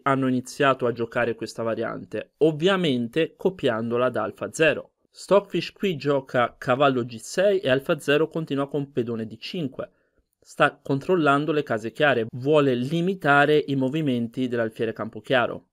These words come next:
Stockfish sviluppa la torre in E otto, attacca il pedone in E quattro, AlphaZero continua con alfiere in B quattro, attacca il cavallo, segue torre B otto,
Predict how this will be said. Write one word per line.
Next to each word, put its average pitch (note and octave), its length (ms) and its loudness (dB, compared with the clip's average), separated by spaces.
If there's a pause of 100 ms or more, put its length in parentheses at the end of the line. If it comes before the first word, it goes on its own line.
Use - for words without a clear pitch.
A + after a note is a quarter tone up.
(140)
Stockfish E3+ 540 -2
sviluppa D3+ 380 0
la D3 100 4
torre D#3+ 320 0
in C#3+ 80 0
E C#3 60 0
otto, F#3+ 280 -2
attacca D3 380 -2
il C3+ 80 -2
pedone C3+ 280 -2
in B2 100 -4
E B2 100 -8
quattro, E3+ 640 -6
AlphaZero C3+ 560 -4
continua C3 400 -4
con B2 180 -6
alfiere B2 720 -2
in A#2 320 -8
B F#3+ 200 -4
quattro, - 480 -6
attacca D#3 400 -4
il C#3 80 -6
cavallo, A2+ 680 -4 (280)
segue A#2 460 -6
torre F#3+ 320 4
B C3 180 -4
otto, A2+ 600 -4